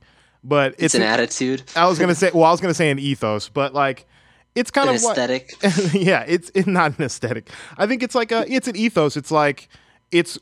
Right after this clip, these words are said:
Speaker 1: it's whatever the mainstream is. It, it's, it's, it's a rejection of that, you know?
Speaker 2: Yeah, I agree.
Speaker 1: Um, so, you know, everything, every, everything else is a, is a subgenre under that umbrella, you know?
Speaker 2: Yeah.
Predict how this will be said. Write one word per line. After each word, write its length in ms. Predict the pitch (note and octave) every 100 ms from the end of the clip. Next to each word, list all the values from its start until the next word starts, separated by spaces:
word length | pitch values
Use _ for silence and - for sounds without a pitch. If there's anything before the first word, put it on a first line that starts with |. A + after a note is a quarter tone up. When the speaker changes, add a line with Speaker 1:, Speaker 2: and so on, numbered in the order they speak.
| _ -
Speaker 1:
it's 180 | E3 E3
whatever 420 | F3 F#3 G3+ G#3+
the 140 | F#3+
mainstream 680 | D#3+ D3+ F3 F#3 G3+ F#3+ F#3+
is. 380 | F#3+ F#3+ E3+ - -
It, 200 | D3+ C#3+
it's, 280 | E3 - -
it's, 380 | D#3+ C#3 - - -
it's 380 | D#3+ F3 D#3 D#3+
a 80 |
rejection 580 | C#3+ C3+ C#3 C3 - A#2+
of 100 | G2+
that, 240 | G#2 G2+ - _
you 80 | A#2+
know? 220 | C3 D#3+ - -
Speaker 2:
Yeah, 440 | B3 B3+ D2+ - - _ _ _ -
I 100 | D3
agree. 340 | B2 G#2 A#2 _ _ _ _ _ _ -
Speaker 1:
Um, 160 | C3+ C3
so, 220 | D#3+ D3
you 160 | E3+
know, 360 | D#3 B2 C3 - D#3+
everything, 520 | F3 F#3 F#3 E3+ D#3
every, 540 | D3+ D#3 F3+ E3 C3+ - B2+ - D#3+
everything 360 | E3+ E3+ D3+
else 200 | D#3 C#3+
is 80 | B2+
a, 300 | A#2+ - -
is 100 | B2
a 40 | A#2+
subgenre 800 | - - D3 C3 A#2+ A#2+ A#2 A2+
under 280 | A2+ A#2+ A2+
that 160 | A2 G#2+
umbrella, 440 | G2+ G#2 G#2 G2+
you 120 | A2
know? 180 | A2 A#2 - _ _ _ _ -
Speaker 2:
Yeah. 320 | C3 F#2+